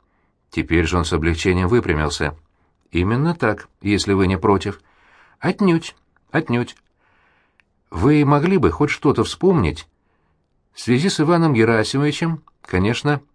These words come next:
о человеке по имени Клевцов. Повисло молчание, которое после долгой паузы прервал Скорняков.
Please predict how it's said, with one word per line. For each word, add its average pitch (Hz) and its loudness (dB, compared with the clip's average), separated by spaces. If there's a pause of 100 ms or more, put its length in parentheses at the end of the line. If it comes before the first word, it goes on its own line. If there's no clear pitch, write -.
о 104 -2
человеке 131 0 (240)
по 131 -2 (140)
имени 151 2
Клевцов. - -2 (1040)
Повисло 82 0
молчание, 95 -2 (680)
которое 80 0
после 90 0
долгой 90 2
паузы 127 0
прервал 101 0
Скорняков. 113 -2